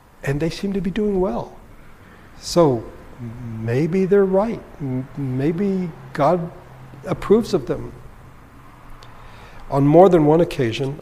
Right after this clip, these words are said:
I have been told by someone that so-and-so is going to die very soon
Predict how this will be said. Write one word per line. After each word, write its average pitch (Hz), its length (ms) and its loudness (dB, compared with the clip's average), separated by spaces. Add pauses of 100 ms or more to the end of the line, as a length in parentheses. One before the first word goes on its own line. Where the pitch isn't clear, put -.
(120)
I 143 120 2
have 135 180 0
been 135 120 2
told 147 440 4
by 123 160 2
someone 120 500 -4 (1500)
that 127 220 -2
so-and-so 170 760 6 (460)
is 143 220 -2
going 151 240 4
to 139 120 -2
die 127 560 4 (880)
very 156 260 6
soon 127 500 -2